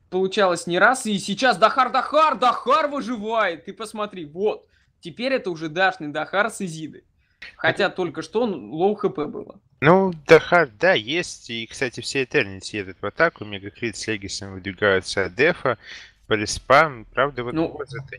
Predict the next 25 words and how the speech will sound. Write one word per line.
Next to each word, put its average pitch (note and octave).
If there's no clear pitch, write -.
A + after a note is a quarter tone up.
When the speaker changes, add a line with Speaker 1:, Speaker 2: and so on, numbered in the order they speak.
Speaker 2:
не A2+
будет. F3+
И G#2+
пять -
минут A#2
остаётся F#2+
для G2
Этернити. D#3+
Времени, D3
кстати, -
ещё C3
вагон. G#2
Тут A2+
дроп C3
будет G#2
падать, D#3+
можно G#2+
его G#2+
забирать, G#2+
оттроллить D#3
как-нибудь. G#2+
Персон, C#3
правда, F#2
нитру A2
забрал. G#2